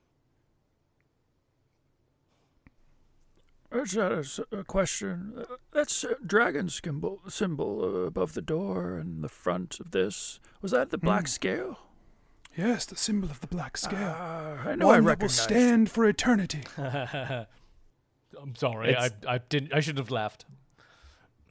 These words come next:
Speaker 4: <clears throat> Yeah, that's not the same symbol, right?
Speaker 2: No, the Black Scale <laughs> uses, like, a, a balance, uh,
Speaker 4: Great.
Speaker 2: as their symbol.
Speaker 4: Um, Belroth, do, do you still have that, like,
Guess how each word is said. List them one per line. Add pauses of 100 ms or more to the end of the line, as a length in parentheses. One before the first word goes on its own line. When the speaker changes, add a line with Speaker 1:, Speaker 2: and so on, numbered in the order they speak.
(120)
Speaker 4:
<clears throat> (300)
Yeah,
that's
not
the
same
symbol,
right? (260)
Speaker 2:
No,
the
Black
Scale
<laughs>
uses,
like,
a,
a
balance, (180)
uh,
Speaker 4:
Great.
Speaker 2:
as
their
symbol. (2500)
Speaker 4:
Um,
Belroth,
do, (460)
do
you
still
have
that,
like,